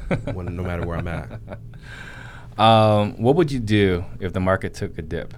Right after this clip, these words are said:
Speaker 2: I'd wholesale a lot more.
Speaker 1: Love that answer.
Speaker 2: <laughs> Because, because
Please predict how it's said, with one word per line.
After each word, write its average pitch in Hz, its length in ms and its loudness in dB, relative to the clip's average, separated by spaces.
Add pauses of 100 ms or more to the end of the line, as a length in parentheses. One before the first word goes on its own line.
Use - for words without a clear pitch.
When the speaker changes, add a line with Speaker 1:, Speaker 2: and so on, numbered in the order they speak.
(520)
Speaker 2:
I'd 123 60 -12
wholesale 90 380 -2
a - 20 2
lot 92 200 0
more. 104 320 2 (1160)
Speaker 1:
Love 82 180 -2
that 92 160 2
answer. 98 400 0
Speaker 2:
<laughs> - 580 2
Because, 143 380 6
because 151 400 4